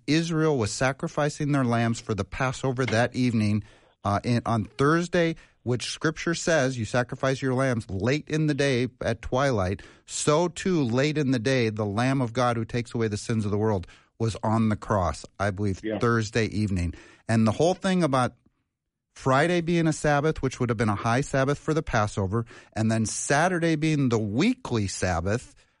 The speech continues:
Speaker 1: uh, sundown Friday to sundown Saturday, that meant that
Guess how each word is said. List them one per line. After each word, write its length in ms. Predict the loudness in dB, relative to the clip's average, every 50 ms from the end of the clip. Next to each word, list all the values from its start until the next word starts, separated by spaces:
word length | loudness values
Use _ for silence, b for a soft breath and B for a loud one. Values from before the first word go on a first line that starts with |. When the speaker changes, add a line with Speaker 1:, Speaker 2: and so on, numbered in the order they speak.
| _ -4
Speaker 1:
uh, 100 | -4 -2
sundown 440 | -2 0 0 0 2 2 0 0 0
Friday 280 | 0 0 0 0 0
to 80 | -2 -4
sundown 440 | -4 -2 -2 0 2 2 0 0 -2
Saturday, 480 | -2 -2 0 0 0 -2 -2 -4 -6 b b b b b _
that 200 | -2 -2 -2 0
meant 380 | 0 0 0 0 -2 -4 -4 -2
that 180 | -2 -2 -2